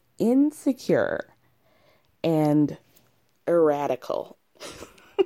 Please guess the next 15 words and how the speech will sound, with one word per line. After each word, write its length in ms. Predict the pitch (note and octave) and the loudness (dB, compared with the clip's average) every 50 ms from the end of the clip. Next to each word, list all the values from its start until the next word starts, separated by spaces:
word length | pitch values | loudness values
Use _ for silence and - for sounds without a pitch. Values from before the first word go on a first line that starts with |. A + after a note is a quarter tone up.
| - - F4+ - - - F4+ - - - F4 - _ - - _ _ _ _ _ _ - A#4+ A#4+ - - C5+ C5+ B4+ - - - - - _ _ - | -2 -4 -8 -8 -4 -6 -6 -6 -6 -8 -10 -10 _ -16 -20 _ _ _ _ _ _ -8 -8 -8 -8 -10 -10 -8 -8 -8 -8 -10 -12 -16 _ _ -6
And 300 | C#4 C4+ C4+ C4 B3 - | -4 -4 -4 -4 -6 -6
she 200 | - D#4 D#4 F#4 | -4 -2 -2 -2
complains 640 | - A4+ F#4 - D4 B3+ A#3+ A#3 A3+ A3 G#3+ G#3+ B3 G#3 - - | -2 -6 -4 -2 0 2 2 2 0 -2 -6 -8 -8 -8 -8 -6
that 480 | G3+ G#3 A3 A3 A3 G#3+ - - - _ _ _ _ _ _ _ - - _ _ _ _ _ _ - - - | -4 -2 -2 0 0 -2 -4 -6 -8 _ _ _ _ _ _ _ -20 -20 _ _ _ _ _ _ -4 -2 -2
she, 160 | G3 A3+ - - - | -2 -2 -6 -8 -2
there's 300 | A3+ B3+ C#4 C#4 A#3+ C4 | 0 2 2 4 4 4
no 160 | C#4 D4 D#4 | 2 2 2
accountability 640 | D#4 - D#4 C#4+ B3+ B3+ A#3 A3+ G#3+ G#3 G#3 G#3 G3+ | 0 0 0 0 0 2 2 2 4 4 2 2 2
at 60 | F3+ | 2
all. 200 | D3 C3+ C#3 C#3+ | 2 0 0 -2
She 160 | - - F3+ | -2 -4 -6
does 200 | E3+ E3+ E3+ D#3+ | -4 -4 -4 -2
not 460 | E3 E3+ E3 D#3+ E3 F3 G3 A3+ B3 - | 0 0 0 0 0 0 -2 -2 -4 -4
apologize. 800 | A#3 - - A3 G#3+ G#3 G3+ F#3+ G3+ F#3+ F#3 F#3 F#3 F#3+ F#3+ | -6 -4 -2 0 0 0 0 0 0 0 0 0 0 0 -2
She 420 | - - - F3+ F3 E3+ E3+ E3+ | -4 -6 -4 -2 -2 0 -2 -4